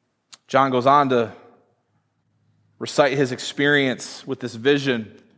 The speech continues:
In verse three, "I heard a loud voice from the throne say, 'Look, God's dwelling is here with humankind. He will dwell with them, and they will be his peoples.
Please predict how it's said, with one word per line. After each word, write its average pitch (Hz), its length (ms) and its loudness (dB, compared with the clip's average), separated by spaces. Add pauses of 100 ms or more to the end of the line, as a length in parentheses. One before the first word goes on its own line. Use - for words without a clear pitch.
(480)
In 135 60 -12
verse 156 240 0
three, 160 340 2
"I 143 140 2
heard 185 320 2
a 156 100 -2
loud 170 440 4
voice 175 600 0 (300)
from 170 160 0
the 156 60 -6
throne 190 460 2
say, 175 340 2
'Look, 180 400 0 (440)
God's 165 300 2
dwelling 185 480 2
is 160 140 -4
here 202 340 0
with 175 200 -4
humankind. 143 760 -6 (840)
He 190 100 -2
will 196 100 6
dwell 202 320 4
with 214 160 0
them, 208 300 4
and 185 100 0
they 202 100 6
will 196 120 4
be 196 240 -2
his 180 160 2
peoples. 123 640 -10